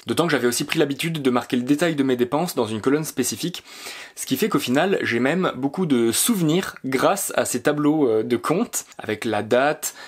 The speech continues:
avec, euh, parfois même les personnes avec qui j'avais passé ces moments, ces sorties, et cetera. Donc il y a pas mal de choses qui font que, euh, je prenais plaisir à tenir ces comptes,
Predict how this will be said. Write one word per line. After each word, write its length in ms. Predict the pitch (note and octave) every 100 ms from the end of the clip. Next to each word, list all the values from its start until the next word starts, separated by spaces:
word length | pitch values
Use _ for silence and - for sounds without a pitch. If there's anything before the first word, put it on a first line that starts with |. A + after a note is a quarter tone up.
| - -
avec, 380 | G#2 G#2+ -
euh, 200 | A#2+ A2
parfois 340 | G#2+ A2+ - B2+
même 180 | B2 B2
les 100 | -
personnes 380 | - - D#3+
avec 180 | C3+ A#2
qui 140 | - D3
j'avais 180 | B2
passé 240 | A2 B2 A2+
ces 140 | -
moments, 480 | B2 A2 A#2+ C#3 D3+
ces 160 | - A#2
sorties, 420 | A2+ - D3 D3+
et 80 | B2+
cetera. 460 | A2 A2 A2 D#3+ - -
Donc 160 | F#3 F3+
il 80 |
y 40 | D3
a 40 |
pas 100 | F#3
mal 140 | A3+ G3
de 80 |
choses 360 | D3+ F3+ G#3+ E3+
qui 180 | - C#3+
font 220 | F3+ G3
que, 440 | - E3 F#3+ G3+ -
euh, 380 | B2 A#2 A#2 -
je 200 | C3+ A#2+
prenais 320 | A#2+ - E3 G3
plaisir 560 | F#3+ G3+ C3 D#3+ F#3 -
à 100 | G#2
tenir 280 | C#3+ E3+ F#3
ces 160 | A#2+
comptes, 400 | - B2+ F#3+ -